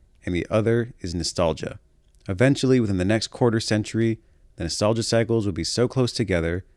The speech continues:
that people will not be able to take a step without being nostalgic for the one they just took. At that point, everything stops. Death by nostalgia." That is a quote by the late and great Frank Zappa, the artist behind such great hits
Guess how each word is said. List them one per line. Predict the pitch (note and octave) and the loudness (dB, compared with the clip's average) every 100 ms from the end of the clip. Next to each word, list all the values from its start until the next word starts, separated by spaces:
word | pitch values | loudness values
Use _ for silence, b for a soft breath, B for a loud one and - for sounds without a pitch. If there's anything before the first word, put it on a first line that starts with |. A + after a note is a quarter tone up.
| _ | _
that | F#2 - | -10 -8
people | - F2+ | -6 -4
will | F2 | -2
not | F#2 G2 | -2 -2
be | G#2+ F2+ | -2 0
able | F2+ | -2
to | F#2 | -6
take | - - - | -10 -10 -8
a | |
step | - G2+ F2+ - _ _ _ _ _ _ - | -4 -4 -4 -8 _ _ _ _ _ _ -8
without | F2+ - - - | -4 -4 -2 2
being | A2+ A#2 | 2 2
nostalgic | G#2 F#2 E2+ F2 F2 | 0 0 0 0 -6
for | - | -6
the | F#2 | -8
one | D#2+ G2 F#2 | -4 -2 0
they | F2+ | -2
just | - E2 - | -2 -6 -6
took. | - - _ _ _ _ - _ _ _ - | -10 -10 _ _ _ _ -20 _ _ _ -4
At | F2 | 0
that | G#2 G2+ | 2 2
point, | B2+ A#2+ - - _ - | 2 0 -2 -12 _ -2
everything | A2 B2 A#2 | 2 2 2
stops. | G#2+ F#2+ F#2 - - - - - _ | 0 0 0 -4 -16 -18 -20 -20 _
Death | - G#2 - - | 0 0 0 -4
by | F2+ | -4
nostalgia." | F2 - E2 - A#2+ _ _ - _ _ _ - | -4 -6 -8 -10 -14 _ _ -20 _ _ _ -14
That | - G#2 | -4 -2
is | G#2 | -2
a | G#2+ | -4
quote | - G2 | -6 -6
by | - F2+ F2 F#2+ G2+ _ - | -2 -2 -2 -6 -12 _ -12
the | - E2 D#2+ F#2+ - | -8 -8 -10 -12 -6
late | G#2 - | -6 -4
and | G#2 | -6
great | F#2+ F#2 - - _ | -6 -6 -8 -18 _
Frank | - F#2+ F#2+ | -8 -6 -6
Zappa, | E2 D#2+ - - - - _ _ _ _ - | -6 -6 -8 -16 -18 -20 _ _ _ _ -10
the | E2+ - | -8 -2
artist | F2+ F#2 - | -2 -2 -4
behind | F#2 F2+ F2 | -6 -4 -6
such | - - | -8 -6
great | G2+ - | -6 -4
hits | F#2 - | -8 -8